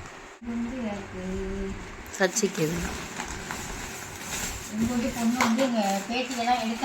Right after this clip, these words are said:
Speaker 1: வேணாம் அப்படின்னு நினைக்கியானா, இப்போ எடுத்தோங்க, ரெண்டு இது எடுத்தோமா, அது இருக்கு, அதனால வேணாமா, அப்புறமா குடி போக வர இப்போ கார்த்திகை மாசம் குடி வர, வீடு வர குடி போக போறோம், அதனால அதுக்கு எடுத்துக்கலாம்னு சொன்னிச்சு. சச்சி காலையில, காலையில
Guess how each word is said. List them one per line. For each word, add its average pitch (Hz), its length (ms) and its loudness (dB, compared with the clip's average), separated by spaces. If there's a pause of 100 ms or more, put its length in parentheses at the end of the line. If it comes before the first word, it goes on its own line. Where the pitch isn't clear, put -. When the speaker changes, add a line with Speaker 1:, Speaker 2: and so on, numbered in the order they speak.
Speaker 1:
வேணாம் 220 240 4
அப்படின்னு 220 300 6
நினைக்கியானா, 208 440 0 (960)
இப்போ 285 140 0 (120)
எடுத்தோங்க, 277 460 8
ரெண்டு 240 160 6
இது 277 180 8
எடுத்தோமா, 254 360 8 (720)
அது 233 120 4 (120)
இருக்கு, 262 320 4 (920)
அதனால 233 320 6 (180)
வேணாமா, 254 460 8
அப்புறமா 247 300 4 (120)
குடி 269 220 4
போக 254 160 10
வர 247 160 10
இப்போ 247 220 2
கார்த்திகை 240 320 2
மாசம் - 240 -6
குடி 277 140 0 (100)
வர, 254 120 10 (340)
வீடு 302 200 4
வர 254 160 10
குடி 247 220 4
போக 240 100 6 (120)
போறோம், 220 220 6 (140)
அதனால 214 260 4 (100)
அதுக்கு 220 240 2
எடுத்துக்கலாம்னு 240 460 2
சொன்னிச்சு. 220 360 4 (960)
சச்சி 220 260 2 (160)
காலையில, 233 380 8
காலையில 240 420 6